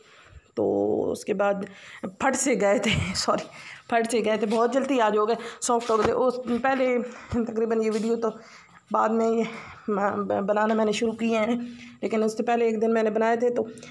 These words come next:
बहुत मतलब सख्त से थे, अम, नहीं गल से रहे थे। वैसे मैंने बॉयल किया कहीं ज़्यादा ना हो जाए, तो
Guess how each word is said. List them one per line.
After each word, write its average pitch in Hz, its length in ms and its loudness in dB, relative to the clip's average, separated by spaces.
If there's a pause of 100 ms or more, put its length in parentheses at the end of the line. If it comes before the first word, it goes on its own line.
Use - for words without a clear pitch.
(120)
बहुत 226 240 2
मतलब 226 260 0
सख्त 294 360 0
से 226 260 0
थे, 208 240 2
अम, 196 1040 -2
नहीं 254 200 2
गल 196 200 2
से 202 200 -2
रहे 196 160 0
थे। 202 100 -4 (380)
वैसे 220 180 0
मैंने 214 180 2
बॉयल 214 220 2
किया 214 160 0
कहीं 202 280 0
ज़्यादा 202 340 2
ना 208 360 0
हो 202 180 2
जाए, 208 200 0
तो 202 220 -2